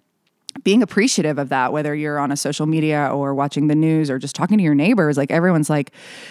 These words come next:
"Man." <laughs> Like, I feel like as a community, as a, as a whole, as a world, we're all in this collective, like, "Man." Um, and, you know, before I, I dive into that, I, I, I'm so appreciative,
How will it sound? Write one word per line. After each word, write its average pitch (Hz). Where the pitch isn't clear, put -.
"Man." 147
<laughs> 359
Like, 262
I 214
feel 262
like 311
as 208
a 214
community, 185
as 165
a, 165
as 175
a 156
whole, 170
as 160
a 151
world, 151
we're 151
all 180
in 170
this 151
collective, 147
like, 147
"Man." 143
Um, 160
and, 190
you 185
know, 185
before 190
I, 170
I 160
dive 160
into 160
that, 143
I, 143
I, 147
I'm 156
so 185
appreciative, 151